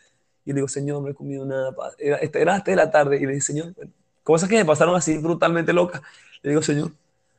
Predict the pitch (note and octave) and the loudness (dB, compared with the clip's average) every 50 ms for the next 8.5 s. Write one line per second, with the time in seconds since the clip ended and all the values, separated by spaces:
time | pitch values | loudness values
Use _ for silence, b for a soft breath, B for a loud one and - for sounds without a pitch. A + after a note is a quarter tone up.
0 | _ _ - D3+ C#3+ - D3 C#3+ C#3+ C#3+ C#3 C#3+ C#3+ C#3+ C#3 - C3+ C#3 C#3 C3+ | _ _ -8 -6 -4 -2 0 2 2 2 2 2 2 2 0 -2 -6 -6 -6 -8
1 | C#3 C#3 - - C#3+ C#3 C#3+ C#3 C3+ - - - - - A#2+ B2 B2+ - - _ | -8 -6 -2 -2 0 0 0 -2 -4 -6 -6 -8 -6 -6 -8 -8 -10 -14 -20 _
2 | _ _ _ _ _ _ _ - D3+ C#3 C#3 C#3 C#3+ D3+ C#3+ C3+ C#3 D3 D3+ D3 | _ _ _ _ _ _ _ 4 4 4 4 2 2 2 4 4 4 4 4 4
3 | C#3 C3 C3+ C#3 C#3 - - C#3 C#3+ D3+ E3 E3 D3+ D3 D3 D3 C#3+ C#3 C3 C#3+ | 2 0 -4 -8 -6 -2 2 2 4 4 4 2 2 0 0 0 0 0 -2 -6
4 | C3 - _ _ _ _ _ _ _ _ _ _ - - D3 D3+ D3 C3+ - - | -12 -14 _ _ _ _ _ _ _ _ _ _ -8 -4 -2 -2 -2 -2 -2 -2
5 | D#3 E3 D#3+ - D#3+ E3+ F3+ G#3 G#3 G#3+ F3 E3+ D#3 D#3 D3+ D3+ D3 - E3 D3+ | -2 -2 0 2 2 4 4 6 4 4 4 2 2 0 0 -2 0 0 2 2
6 | D3 D3 D#3 E3+ F#3+ F#3 - E3+ E3 E3 F3 F3 F3+ F3+ F3+ F3 E3+ D#3 D#3+ E3 | 2 0 0 0 0 2 2 0 0 0 0 0 2 2 2 0 2 2 2 4
7 | E3+ F3 E3 E3+ E3+ E3+ E3+ E3+ F3 - E3+ D#3 D3+ C#3+ C#3+ C#3+ C#3+ C#3+ C#3 C#3 | 4 4 2 2 2 2 2 0 2 4 2 2 2 2 2 2 2 2 2 2
8 | C#3 D3 D3 D3 - E3+ E3 - - | 0 0 -2 0 -2 -4 -4 -6 -10